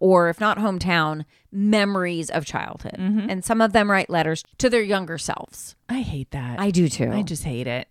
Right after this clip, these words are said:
Speaker 1: Some
Speaker 2: Um,
Speaker 1: people hate it more than others, and we'll talk about that.
Speaker 2: In the beginning, so Ju-, we see Justin and Alexis. That's after the couple's dinner, and they're, it's just not going well for them. And then the girls have a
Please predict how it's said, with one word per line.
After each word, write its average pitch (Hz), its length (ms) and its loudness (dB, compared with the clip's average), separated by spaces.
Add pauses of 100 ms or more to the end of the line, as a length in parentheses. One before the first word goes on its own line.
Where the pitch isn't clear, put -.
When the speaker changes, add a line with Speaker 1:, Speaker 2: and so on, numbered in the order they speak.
(160)
Speaker 1:
Some 220 280 4
Speaker 2:
Um, - 60 2
Speaker 1:
people 202 240 4
hate 160 180 0
it - 100 -2
more 156 160 0
than 139 100 0
others, 139 300 -2
and 147 80 -2
we'll 139 100 -4
talk - 220 -6
about - 240 -8
that. - 220 -10 (120)
Speaker 2:
In 247 160 0
the 254 60 -2
beginning, 240 480 0
so 220 180 4
Ju-, 214 260 4
we 233 120 2
see 233 160 -4
Justin 202 500 2
and 185 140 -4
Alexis. 170 640 -2
That's 165 380 -6
after 202 260 0
the 202 140 -2 (160)
couple's 202 340 0
dinner, 180 580 0
and 156 340 -6 (140)
they're, 196 720 -2 (120)
it's 202 320 -4
just 185 240 -4
not 147 180 0
going 147 320 -2
well 131 160 -2
for 160 160 -6
them. 147 380 -4 (440)
And 202 120 -2
then 214 160 2
the 208 80 -2
girls 214 580 0
have 214 240 -2
a 190 100 -2